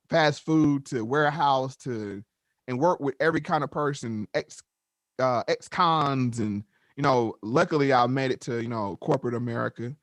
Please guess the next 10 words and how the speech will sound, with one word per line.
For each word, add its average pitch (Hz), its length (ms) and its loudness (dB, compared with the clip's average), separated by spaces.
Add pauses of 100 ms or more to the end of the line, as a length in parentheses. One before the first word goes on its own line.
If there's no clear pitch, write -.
(420)
Um, 117 480 -2 (320)
but 131 160 0
even 156 300 2
then, 175 280 2
I 117 140 -4
worked 139 300 -4 (320)
from 135 140 -8
the 123 60 -4
ground 139 360 2
up 151 160 0